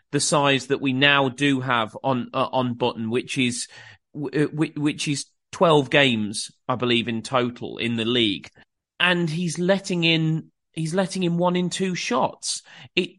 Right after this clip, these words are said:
it just simply, plain and simply, cannot happen. And look, here's the, here, here's the slight defense, if there is a defense of David Button. He isn't doing this on purpose. So there's no need to berate him,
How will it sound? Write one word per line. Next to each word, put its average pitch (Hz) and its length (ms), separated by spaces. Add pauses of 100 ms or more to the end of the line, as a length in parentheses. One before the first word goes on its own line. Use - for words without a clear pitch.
(100)
it 220 240
just 226 240
simply, 240 720
plain 208 420
and 170 160
simply, 156 640 (500)
cannot 165 360
happen. 147 440 (240)
And 185 100
look, 190 160
here's 240 260
the, 190 240
here, 196 220 (100)
here's 208 340
the 180 200 (160)
slight - 560
defense, - 720
if - 160
there 127 140
is 123 160
a 117 40
defense 113 480
of 110 100
David 110 340
Button. 98 360 (800)
He 226 160
isn't 202 260
doing 139 240
this 110 200
on 101 140
purpose. - 680 (500)
So 160 640 (840)
there's 196 200
no 240 120
need 233 220
to 175 80
berate 147 520
him, 107 340